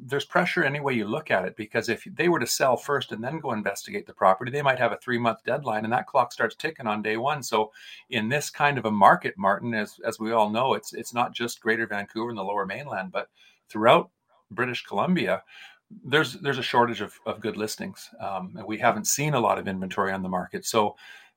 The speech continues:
this is one of the key aspects right now. When I sit down with clients, we want to talk about, of course, the market value and how we would position and how we would market and what unique features we offer to the market that gives us advantages over whatever competition might be out there.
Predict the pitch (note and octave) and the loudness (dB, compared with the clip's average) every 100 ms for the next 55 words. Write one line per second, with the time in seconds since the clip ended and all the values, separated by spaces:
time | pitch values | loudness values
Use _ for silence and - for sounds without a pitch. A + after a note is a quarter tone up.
0 | A2 B2+ E3+ F3 G#2+ A2+ D3 C3 F#2+ - | 2 4 6 4 4 4 4 4 -4 -4
1 | C#3 A#2+ A2 A#2+ - G2+ - G2+ G#2 A2+ | -2 4 4 4 0 -2 -2 0 0 0
2 | G#2+ G#2+ G2 F#2+ A2+ - A#2 G#2 A2+ A#2 | 0 0 2 0 0 -2 -6 -2 -2 -2
3 | F#2+ - A2 A#2+ F#2+ - A2+ A#2 G#2+ - | -8 -2 0 -2 -6 -6 -4 -4 -4 0
4 | G#2+ - G#2 A2 G2 - G#2+ G#2+ - F#2+ | 0 0 -6 -4 -4 0 0 0 -4 0
5 | G#2+ - - G#2 G#2 G#2 G#2+ G2+ F#2 G2+ | 0 -2 -10 -4 -2 -2 -4 -4 0 2
6 | A2 G#2+ G#2 A2 G2+ G#2+ - A2 G2 G#2+ | 2 -2 -4 -4 0 0 0 -4 -2 0
7 | G#2+ A2 A2 G3 G3 - F2 G2+ A#2 B2 | 0 -4 -2 2 2 0 -6 -6 -6 -6
8 | B2 A#2 - A#2 A#2+ A2 A2 G#2+ A2 - | -8 -6 -6 -4 -4 -4 0 4 2 0
9 | A2 G#2 G#2 A2 A#2 A2 A#2 A2+ A#2 A2+ | -4 2 2 2 -2 -6 -8 -6 -10 -6
10 | G#2+ G#2+ A2 A2 A2+ G#2 G2+ G#2 A2+ A#2+ | -4 -2 -2 -4 -4 -2 0 0 0 2
11 | A#2+ A2+ - A#2+ A#2 A2+ B2 A2 G2 - | 0 0 -4 -8 -4 -6 -2 -2 -2 -2
12 | F#2 | -6